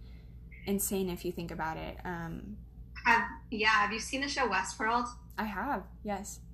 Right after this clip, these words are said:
Speaker 2: Yeah, doesn't it kind of remind you of that? <laughs>
Speaker 1: It does.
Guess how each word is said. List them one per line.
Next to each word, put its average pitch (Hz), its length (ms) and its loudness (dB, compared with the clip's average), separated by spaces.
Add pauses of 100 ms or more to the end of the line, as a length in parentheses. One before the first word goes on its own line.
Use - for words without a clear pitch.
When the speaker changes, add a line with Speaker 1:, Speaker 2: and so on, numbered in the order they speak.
(600)
Speaker 2:
Yeah, 208 340 8
doesn't 233 220 2
it 269 260 4
kind 240 140 6
of 247 80 6
remind 214 320 2
you 214 120 0
of 208 80 -4
that? 208 360 4
<laughs> 339 100 6
Speaker 1:
It 254 100 6
does. 254 380 8